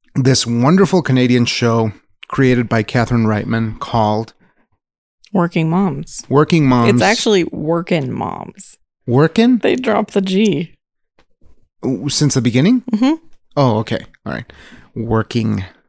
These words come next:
Speaker 1: Moms.
Speaker 2: Workin'.
Speaker 1: Workin'. Workin' Moms.
Speaker 2: <laughs>
Speaker 1: I'm working on it.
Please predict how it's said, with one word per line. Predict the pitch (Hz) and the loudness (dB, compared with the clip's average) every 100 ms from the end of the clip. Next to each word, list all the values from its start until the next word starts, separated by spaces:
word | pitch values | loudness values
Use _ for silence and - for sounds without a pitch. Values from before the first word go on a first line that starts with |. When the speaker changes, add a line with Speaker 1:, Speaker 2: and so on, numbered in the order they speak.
| _ _ | _ _
Speaker 1:
Moms. | 127 104 104 160 - | -4 -2 -2 -4 -6
Speaker 2:
Workin'. | - - 170 - | -10 -10 -10 -6
Speaker 1:
Workin'. | 113 117 - 107 98 - - - - | -2 -2 0 -4 -4 -10 -20 -20 -10
Workin' | 117 107 - 107 | -6 -6 -8 -12
Moms. | 120 247 - 285 240 - 233 - | -4 -4 0 -2 -2 -6 -10 -10
Speaker 2:
<laughs> | _ | _
Speaker 1:
I'm | 117 110 110 | -2 0 2
working | 127 175 139 107 98 | 0 0 0 -2 -4
on | - 101 95 | -4 -4 -4
it. | - - | -6 -10